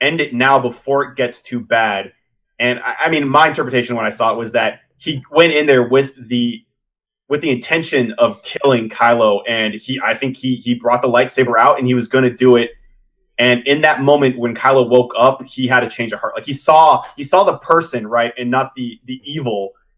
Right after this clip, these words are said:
And in that moment, Kylo saw a, a threatening figure and, and, and did what he did. And that, that was my interpretation of it. And who knows, right? And that's, and that is one of the story devices in there that is kind of interesting, right? That's the kind of the who shot first, right? Was it Han or Greedo? That, like, we don't really know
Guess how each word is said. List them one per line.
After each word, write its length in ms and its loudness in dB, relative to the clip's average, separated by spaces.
And 400 2
in 220 0
that 160 4
moment, 400 2
Kylo 460 2
saw 400 0
a, 300 -10
a 40 -8
threatening 480 -6
figure 380 -8
and, 320 -12
and, 180 -12
and 140 -8
did 140 -6
what 120 -10
he 140 -6
did. 140 -2
And 100 0
that, 80 4
that 120 8
was 100 0
my 180 0
interpretation 500 -4
of 120 2
it. 80 0
And 100 0
who 80 2
knows, 280 2
right? 140 2
And 100 -2
that's, 200 0
and 100 2
that 220 4
is 320 4
one 180 2
of 120 0
the 180 0
story 300 0
devices 320 2
in 80 0
there 160 2
that 160 2
is 100 -2
kind 160 -2
of 100 -6
interesting, 360 -10
right? 180 -4
That's 160 0
the 80 -4
kind 160 -2
of 240 0
the 280 2
who 100 -8
shot 340 0
first, 280 0
right? 80 0
Was 160 -4
it 80 -8
Han 220 -2
or 100 -10
Greedo? 400 -2
That, 140 2
like, 120 -4
we 100 -2
don't 200 -2
really 160 4
know 420 6